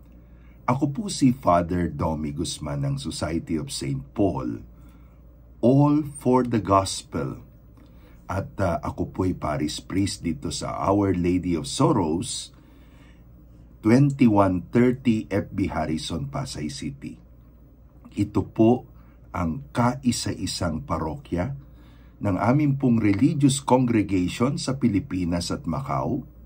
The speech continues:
sa ngayon. <laughs> At ito rin po ang ikalawang pinakamatandang parokya ng Pasay sa ilalim ng Archdiocese of Manila.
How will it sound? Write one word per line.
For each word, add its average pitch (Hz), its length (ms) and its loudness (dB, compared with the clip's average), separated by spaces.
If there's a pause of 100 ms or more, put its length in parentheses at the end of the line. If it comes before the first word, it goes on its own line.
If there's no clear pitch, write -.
(600)
sa - 240 0
ngayon. 85 560 2 (640)
<laughs> - 720 -6
At 123 160 2
ito - 320 2
rin 156 160 6
po - 400 -2 (480)
ang 110 320 0
ikalawang 120 1300 4 (320)
pinakamatandang 104 1300 0
parokya 82 720 -4 (640)
ng 98 240 -2
Pasay 92 720 -2 (400)
sa - 160 -2
ilalim 90 640 2
ng 80 320 -4
Archdiocese 78 1300 -2
of 76 320 -6
Manila. 85 560 2